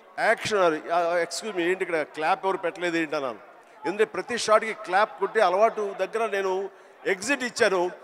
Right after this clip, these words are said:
తిరిగి వచ్చేసరికి ఎవరు క్లాప్, "సార్ ఏమనుకోదు, ఇప్పుడు క్లాప్ బోర్డ్స్ లేవండి, క్లాప్ బోర్డు ఊరి ముహూర్తం దగ్గర పెడతాం తప్ప ఇంకోటి లేదు."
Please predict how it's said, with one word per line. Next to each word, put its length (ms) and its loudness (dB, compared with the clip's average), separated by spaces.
తిరిగి 160 -2
వచ్చేసరికి 400 2
ఎవరు 160 4
క్లాప్, 380 0
"సార్ 260 0
ఏమనుకోదు, 760 -2
ఇప్పుడు 180 -6
క్లాప్ 440 -2
బోర్డ్స్ 300 2
లేవండి, 540 -2
క్లాప్ 320 2
బోర్డు 180 4
ఊరి 180 0
ముహూర్తం 460 -2
దగ్గర 220 2
పెడతాం 440 0
తప్ప 220 -2
ఇంకోటి 300 -2
లేదు." 400 -2